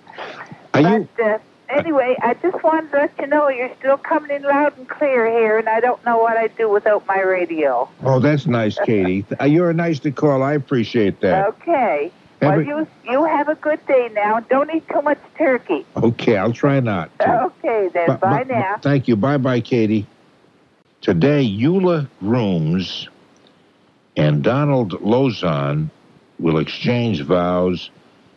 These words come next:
Speaker 1: atop a wedding cake float, actually it's a wed-, wedding cake float in the Michigan Thanksgiving Day Parade in Detroit. Uh, Missus Grooms, who is a high school teacher from Wyandotte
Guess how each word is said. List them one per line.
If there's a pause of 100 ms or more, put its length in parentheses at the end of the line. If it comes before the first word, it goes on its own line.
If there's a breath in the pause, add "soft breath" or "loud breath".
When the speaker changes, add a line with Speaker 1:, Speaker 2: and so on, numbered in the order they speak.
(120)
Speaker 1:
atop
a
wedding
cake (2750)
float,
actually
it's
a
wed-,
wedding (140)
cake
float
in
the
Michigan
Thanksgiving
Day
Parade
in
Detroit. (1000 soft breath)
Uh,
Missus
Grooms, (240)
who
is
a
high
school
teacher
from
Wyandotte